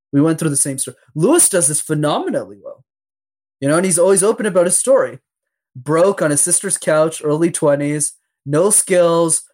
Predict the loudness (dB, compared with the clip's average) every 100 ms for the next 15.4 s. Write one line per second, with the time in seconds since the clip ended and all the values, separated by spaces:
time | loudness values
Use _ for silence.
0 | _ -2 0 0 0 -2 0 0 -2 -4
1 | -12 _ -2 -2 -2 -6 -8 _ _ _
2 | _ _ -10 -10 -10 _ _ -14 -4 -2
3 | -2 0 0 0 -2 -6 -8 -16 _ _
4 | _ _ _ -2 -2 0 0 2 0 2
5 | 0 -2 -8 _ _ _ _ -4 -2 -2
6 | -4 -4 0 2 2 0 -2 -6 _ _
7 | -4 -4 -4 -8 -8 -8 -14 _ _ _
8 | -2 -2 -2 -2 -2 0 -2 -2 -4 -8
9 | -10 -14 -14 -12 -12 -14 -10 -2 -2 2
10 | 2 2 -2 -2 -2 0 0 0 -4 _
11 | -8 -6 0 0 2 -2 -2 -2 -2 -2
12 | -8 -12 -12 _ -2 -2 -2 -4 -4 -6
13 | -6 -4 -4 -6 -12 -18 _ -4 -4 -2
14 | -4 -2 -2 0 0 2 0 -2 -2 -10
15 | -10 -10 -12 -14